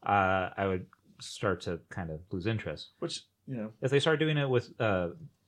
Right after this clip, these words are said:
Speaker 1: uh, side characters from the new movies, I'd kinda be okay.
Speaker 2: Yeah.
Speaker 1: Yeah.
Speaker 2: And I'm not sure if they will do, keep doing it. I mean, you know, you knew they were gonna keep doing it. Like,
Speaker 1: Yeah.
Speaker 2: they're making a killing off of these. Um, you know, but now they announced this new trilogy, but they don't announce, they haven't announced anything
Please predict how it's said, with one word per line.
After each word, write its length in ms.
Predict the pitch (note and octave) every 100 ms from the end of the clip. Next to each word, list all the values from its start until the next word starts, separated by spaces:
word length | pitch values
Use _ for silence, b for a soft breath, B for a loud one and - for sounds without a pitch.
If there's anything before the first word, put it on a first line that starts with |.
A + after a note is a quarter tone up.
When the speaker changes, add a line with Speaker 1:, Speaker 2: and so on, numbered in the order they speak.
| _
Speaker 1:
uh, 240 | A#2 F#2 F2
side 300 | - C3 B2+
characters 420 | B2 A2 A2 G2+
from 340 | - A2 G2
the 100 | F2
new 220 | F#2 D3 F3+
movies, 640 | A#2+ F#2 E2+ D#2+ D#2+ -
I'd 160 | F#2 E2 _ -
kinda 160 | F#2
be 120 | D2 A#1+
okay. 180 | - - _
Speaker 2:
Yeah. 280 | D#3 C3+ F2+ -
Speaker 1:
Yeah. 140 | - - b b
Speaker 2:
And 80 | F#3+
I'm 140 | A3+ C4
not 140 | C#4+
sure 180 | - C#4
if 100 | C4+
they 100 | B3+
will 240 | B3+ C4
do, 180 | D#3+ C#3
keep 260 | C#3 C#3+ C#3+
doing 240 | C3+ B2
it. 100 | A#2 C#3
I 60 |
mean, 280 | C#3 C#3 B2
you 160 | D#3+ F#3+
know, 320 | A3+ B3+ A#3+
you 200 | D#3+ F3
knew 180 | G#3 G3+
they 120 | E3 B2+
were 100 | A#2+
gonna 180 | G#2
keep 260 | G2 A#2+ G2+
doing 280 | A2 G2 E2
it. 140 | E2 A#2
Like, 220 | G2+ G2
Speaker 1:
Yeah. 80 | F#2
Speaker 2:
they're 100 | G#2+
making 360 | B2 B2 G#2
a 80 | E2+ - _
killing 380 | - C3 A2+ F#2
off 180 | F2 E2+
of 60 |
these. 300 | E2 F2 - b b b b b
Um, 580 | A#2 A2 G2 F#2+ G2 G2 _ _ _ _ _ _ _ -
you 100 | C3+
know, 60 | B2
but 100 | C3
now 160 | D3
they 80 | D3
announced 240 | C3+ C3+ B2
this 120 | A2
new 100 | C3
trilogy, 380 | - C#3 C3 A#2
but 100 | A2
they 80 | B2
don't 140 | C3 A#2
announce, 220 | A#2 A2
they 120 | - B2
haven't 160 | A#2+
announced 220 | A#2 A2+ A2
anything 240 | G#2+